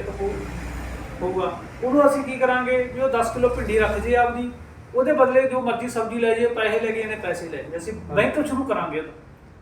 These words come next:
Speaker 1: ਅਸੀਂ ਹੁਣ ਪਿੰਡਾਂ ਦੇ ਵਿੱਚ ਵਰਕਿੰਗ ਕਰਨੀ ਸ਼ੁਰੂ ਕਰਾਂਗੇ। ਹੁਣ ਕੋਲ ਮੱਕੀ ਦਾ ਸੀਜ਼ਨ ਚੱਲ ਰਿਹਾ।
Speaker 2: ਹਾਂਜੀ।
Speaker 1: ਇਸ ਤਰ੍ਹਾਂ ਸਾਡੇ ਕੋਲ ਮੱਕੀ ਦੇ ਸਾਰੇ ਸੀਜ਼ਨ ਉਪਲਬਧ ਨੇ।
Speaker 2: ਹਾਂਜੀ।
Speaker 1: ਹੁਣ ਇਸ ਤਰ੍ਹਾਂ ਮੱਕੀ ਸੀਜ਼ਨ ਤੋਂ ਬਾਅਦ ਅਸੀਂ ਵੈਜੀਟੇਬਲ ਦਾ, ਵੈਜੀਟੇਬਲ ਬੈਂਕ ਬਣਾ ਰਹੇ ਹਾਂ ਅਸੀਂ।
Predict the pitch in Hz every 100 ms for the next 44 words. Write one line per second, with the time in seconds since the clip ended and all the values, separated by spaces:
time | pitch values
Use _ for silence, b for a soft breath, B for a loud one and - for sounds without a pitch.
0 | - - - - 214 214 214 - - -
1 | 185 185 202 214 214 214 202 190 190 202
2 | 196 196 - 214 202 196 196 208 220 202
3 | 208 196 190 190 185 - 156 170 180 180
4 | 151 143 135 - 180 208 202 190 196 202
5 | 190 - 190 196 196 190 202 196 196 196
6 | 180 185 202 202 - - - - 147 131
7 | - 175 208 202 202 196 - 214 214 208
8 | 202 202 196 202 196 202 202 185 180 196
9 | 190 190 190 185 185 190 202 196 170 202
10 | 208 180 139 135 143 143